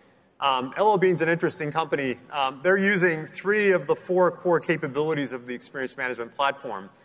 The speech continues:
customer experience, uh, product experience, and in the brand experience area. Um,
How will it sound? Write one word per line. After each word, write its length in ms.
customer 380
experience, 800
uh, 140
product 420
experience, 640
and 160
in 100
the 60
brand 320
experience 500
area. 340
Um, 380